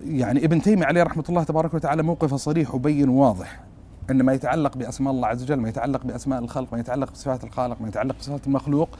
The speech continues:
ليست من قبيل المشترك اللفظي، بل هي من قبيل كما عبرنا المتواطئ أو المشكك، المتواطئ العام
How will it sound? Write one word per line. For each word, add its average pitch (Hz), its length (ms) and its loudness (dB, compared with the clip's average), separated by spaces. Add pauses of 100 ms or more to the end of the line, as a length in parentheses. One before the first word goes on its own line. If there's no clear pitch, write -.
(320)
ليست 233 420 6
من 175 100 0
قبيل 160 300 2
المشترك 120 460 -2
اللفظي، 85 320 -4 (580)
بل 160 120 4
هي 170 160 2
من 165 100 0
قبيل 160 520 -2
كما 139 160 0
عبرنا 131 380 -2
المتواطئ 143 640 0 (360)
أو 165 160 6
المشكك، 139 600 -2
المتواطئ 135 480 -2
العام 117 380 -4